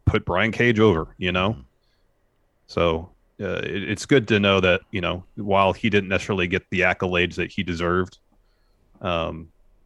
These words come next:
Speaker 1: uh, you know, when he was alive, it's good to see that, you know, you have the Young Bucks, Brian Cage speaking so highly of him now. Um,
Speaker 2: Yeah.
Speaker 1: you know, making sure that people recognize what an influential wrestler he was, you know, on them seemingly personally and also the industry at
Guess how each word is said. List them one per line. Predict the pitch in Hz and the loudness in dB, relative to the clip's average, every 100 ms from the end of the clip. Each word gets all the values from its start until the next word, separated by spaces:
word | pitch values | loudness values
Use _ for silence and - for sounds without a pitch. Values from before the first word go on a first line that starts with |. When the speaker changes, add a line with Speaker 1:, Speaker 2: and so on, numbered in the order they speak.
| _ - | _ -8
Speaker 1:
uh, | 90 87 - - - _ _ _ _ _ _ _ - - 107 | -6 -6 -8 -12 -18 _ _ _ _ _ _ _ -14 -14 -14
you | - | -8
know, | 90 | -4
when | 90 90 | -2 -2
he | |
was | 90 | -2
alive, | 87 87 85 85 - _ _ _ _ _ _ _ _ - | -2 -2 0 -2 -8 _ _ _ _ _ _ _ _ -4
it's | 98 92 | -2 -2
good | - 113 | 0 0
to | 92 | 0
see | - 95 | -2 0
that, | 90 - | 0 -2
you | - | -6
know, | 92 90 | -4 0
you | 90 | 2
have | 87 | 0
the | 85 | 0
Young | 87 85 | -4 -4
Bucks, | 85 85 | -4 -6
Brian | - 92 85 | -4 -4 -4
Cage | - 87 80 | -4 -4 -4
speaking | - 95 92 | -6 -8 -8
so | - 85 | -10 -6
highly | 85 85 85 | -4 -2 -2
of | 82 | -4
him | 85 | -6
now. | 82 82 82 - - _ - - - | -6 -6 -8 -12 -20 _ -20 -20 -12
Um, | 90 85 82 82 - - | -8 -8 -10 -12 -18 -10
Speaker 2:
Yeah. | 92 82 | -6 -2
Speaker 1:
you | 92 | -2
know, | |
making | 92 90 92 | -2 -4 -4
sure | - 92 | -6 -4
that | 87 - | -6 -8
people | 101 90 | -6 -6
recognize | 87 92 92 90 87 85 85 | -4 -2 -2 -2 -4 -4 -2
what | 90 | -2
an | 87 | -2
influential | 95 - 98 87 - 85 | -4 -4 -2 -2 -2 -2
wrestler | 85 82 85 | 0 -2 -4
he | 78 | -6
was, | 80 82 82 - _ _ _ _ _ _ _ | -4 -2 -4 -8 _ _ _ _ _ _ _
you | 90 | -6
know, | 85 85 87 | -4 -4 -2
on | 104 | -2
them | 92 95 90 | 2 2 0
seemingly | - 107 92 85 | -6 -8 -4 0
personally | - 95 - 92 | 0 0 -2 -2
and | 90 | 0
also | 87 - 85 | -2 -2 -4
the | 87 | -2
industry | 85 85 87 | -4 -4 -4
at | 82 | -6